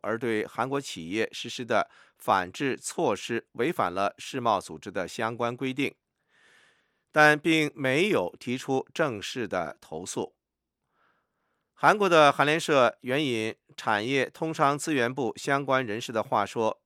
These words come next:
投诉需要提出具体的证据，而中国的限韩令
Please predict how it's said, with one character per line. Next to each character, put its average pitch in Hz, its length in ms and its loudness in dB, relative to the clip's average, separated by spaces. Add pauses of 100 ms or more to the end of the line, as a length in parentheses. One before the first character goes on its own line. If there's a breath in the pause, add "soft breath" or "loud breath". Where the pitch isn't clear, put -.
(240)
投 131 180 0
诉 139 280 -2
需 - 140 -6
要 113 180 4
提 117 180 -8
出 120 240 -4
具 127 240 -8
体 90 140 -10
的 90 200 -4
证 107 300 -8
据， - 240 -6
而 117 260 -4 (320)
中 180 220 -2
国 135 160 0
的 107 240 2
限 120 340 -4
韩 76 300 -10
令 139 180 -2